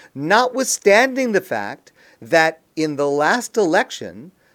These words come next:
the federal government promised to fund a Canada mental health transfer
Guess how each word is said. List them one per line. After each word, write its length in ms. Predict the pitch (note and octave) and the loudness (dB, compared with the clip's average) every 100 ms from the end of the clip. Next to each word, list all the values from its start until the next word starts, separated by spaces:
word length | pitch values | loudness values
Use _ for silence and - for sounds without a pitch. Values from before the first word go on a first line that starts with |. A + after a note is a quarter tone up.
| _ | _
the 100 | - | -12
federal 580 | C3 - - F#3 B3 B3 | -12 -6 0 2 4 4
government 600 | F3 F3 G3 G3 F#3 E3+ | 4 2 2 2 -2 -4
promised 960 | - - D#3+ G3 B3 G#2 - - - - _ _ - | -10 0 4 4 2 -4 -10 -16 -18 -20 _ _ -8
to 100 | E3+ | -8
fund 800 | - - F#3+ G#3+ C#3+ C3 F3+ G#3+ _ _ _ _ - | -8 0 4 4 2 -2 -10 -12 _ _ _ _ -14
a 80 | |
Canada 760 | - - E3 E3 F3 F3+ G#3 A#3+ _ _ - | -12 -6 2 2 2 2 2 0 _ _ -16
mental 680 | A2+ C3+ F3+ G3+ G#3 G3+ | -4 0 0 0 -2 -2
health 460 | F3+ - E3+ F3 F3+ _ | -4 0 2 2 0 _
transfer 800 | - - D3+ C3 - - A2+ C3 | -8 2 2 2 -4 -6 -4 -4